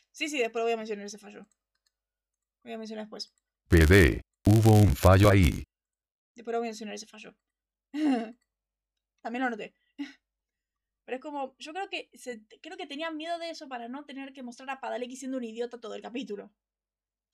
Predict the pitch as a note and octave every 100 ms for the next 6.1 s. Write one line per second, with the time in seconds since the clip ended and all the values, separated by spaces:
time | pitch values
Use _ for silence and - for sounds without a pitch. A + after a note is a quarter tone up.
0 | _ A#3 A3 A3+ A3 A3 A#3 A3 A3 A3
1 | A3 B3+ C4 _ G#3+ G3+ F#3+ - G#3+ _
2 | _ _ _ _ _ A3 G#3+ A3 A3+ A3
3 | A3+ G#3+ G#3 G3 G3+ A#3+ A3 G3+ G#3 _
4 | _ A#3+ A3+ A3+ A3 A3+ A#3+ G#3 G3+ _
5 | _ - A3+ A#3 G#3+ A#3 A3+ - A3+ A#3
6 | C#4